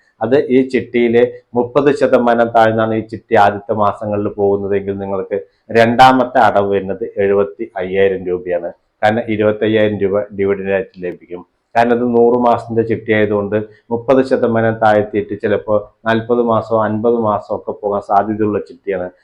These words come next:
അപ്പൊ അത്രയും നിങ്ങൾക്ക് ഇതിൽ ഡിവിഡൻഡ് കിട്ടും. അപ്പൊ അങ്ങനെ ഡിവിഡൻഡ് കിട്ടുന്നത് കൊണ്ട്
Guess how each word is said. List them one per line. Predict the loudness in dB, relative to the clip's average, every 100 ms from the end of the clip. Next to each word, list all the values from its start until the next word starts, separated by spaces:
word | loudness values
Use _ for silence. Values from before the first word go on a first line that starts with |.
| _
അപ്പൊ | -2 0
അത്രയും | 0 0 0 2
നിങ്ങൾക്ക് | 2 0 -2 -2
ഇതിൽ | -2 0 0 -4 _ -8
ഡിവിഡൻഡ് | -2 0 2 2 2 2
കിട്ടും. | 0 -4 -10
അപ്പൊ | -6 -2
അങ്ങനെ | 0 0 0
ഡിവിഡൻഡ് | 0 0 2 0
കിട്ടുന്നത് | 0 -2 -2 2 2
കൊണ്ട് | 2